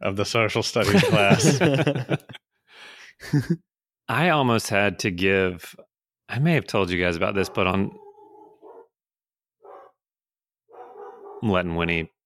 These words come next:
Speaker 2: Yeah, yeah, go for it.
Speaker 3: It's
Speaker 1: Let
Speaker 3: a
Speaker 1: her
Speaker 3: dog
Speaker 1: finish.
Speaker 3: break.
Speaker 2: Uh-huh.
Speaker 1: Okay.
Speaker 2: We'll be right back after this dog break.
Speaker 1: Mm-hmm.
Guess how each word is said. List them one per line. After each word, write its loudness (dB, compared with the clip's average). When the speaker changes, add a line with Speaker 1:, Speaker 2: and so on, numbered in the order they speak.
Speaker 2:
Yeah, 2
yeah, 2
go 0
for -4
it. -6
Speaker 3:
It's -10
Speaker 1:
Let -8
Speaker 3:
a -6
Speaker 1:
her -6
Speaker 3:
dog 0
Speaker 1:
finish. -6
Speaker 3:
break. -2
Speaker 2:
Uh-huh. 0
Speaker 1:
Okay. -8
Speaker 2:
We'll 2
be 4
right 6
back 2
after 0
this -2
dog 0
break. -4
Speaker 1:
Mm-hmm. -10